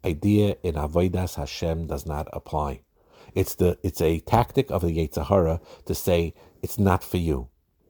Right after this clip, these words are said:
This is not for you. The holiness is not for you," because you feel short and you feel not perfect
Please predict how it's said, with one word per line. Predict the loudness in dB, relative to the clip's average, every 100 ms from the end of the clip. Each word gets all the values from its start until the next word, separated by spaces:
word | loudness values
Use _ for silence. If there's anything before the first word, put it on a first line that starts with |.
| -20 _ 0
This | 2 2
is | 2
not | 0 0
for | -2
you. | 0 0 0
The | -2
holiness | 4 4 4 2 0
is | -2
not | -4 -4
for | -4
you," | -2 -2
because | 0 -2 0
you | -4
feel | -2 2 2
short | 2 -4 2 2 0
and | -6
you | -8
feel | -4 -4
not | -2 -4
perfect | 0 0 2 -2 -2